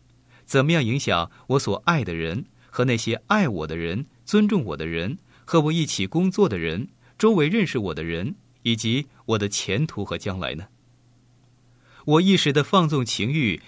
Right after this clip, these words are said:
陷在这个试探之中，这会为我的人生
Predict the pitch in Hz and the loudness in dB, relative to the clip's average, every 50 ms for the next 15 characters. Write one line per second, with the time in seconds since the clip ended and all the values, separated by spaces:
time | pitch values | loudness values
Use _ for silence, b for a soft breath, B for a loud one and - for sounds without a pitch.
0 | B B - - 220 196 165 143 143 120 110 107 131 107 107 - - - 143 120 | B B 0 4 4 4 4 4 2 0 0 0 0 0 0 -2 0 0 0 0
1 | - 107 87 87 - 113 113 131 - 139 - _ _ b b b b b b - | 0 -2 -4 -2 -2 0 0 0 0 0 -4 _ _ b b b b b b 2
2 | 165 151 175 165 175 202 240 262 247 208 165 120 107 98 90 87 90 90 95 123 | 4 4 4 2 2 2 2 2 4 2 2 2 0 -2 0 0 -2 -2 -2 -2
3 | 143 - 165 160 160 165 165 | 0 0 2 2 2 0 -2